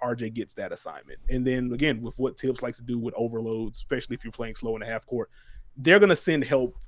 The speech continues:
in a way or just show bodies in a way that Milwaukee didn't until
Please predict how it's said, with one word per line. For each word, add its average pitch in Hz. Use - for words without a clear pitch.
in 127
a 123
way 117
or 117
just 127
show 135
bodies 110
in 110
a 101
way 107
that 101
Milwaukee 110
didn't 123
until 113